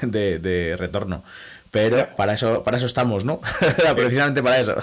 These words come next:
Speaker 1: <laughs>
Speaker 2: te cuento, te cuento una, una cosa bastante curiosa y,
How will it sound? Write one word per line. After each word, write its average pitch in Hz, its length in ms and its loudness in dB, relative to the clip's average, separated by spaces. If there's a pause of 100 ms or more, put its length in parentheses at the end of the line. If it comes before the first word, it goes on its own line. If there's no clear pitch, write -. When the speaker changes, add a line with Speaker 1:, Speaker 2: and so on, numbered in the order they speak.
Speaker 1:
<laughs> 143 180 -2
Speaker 2:
te 107 200 0
cuento, 117 1000 0
te 92 80 -6
cuento 104 300 -2
una, 98 880 0
una 95 200 -6
cosa 80 880 -2 (460)
bastante 80 1160 -2
curiosa 95 480 -2
y, 85 240 -2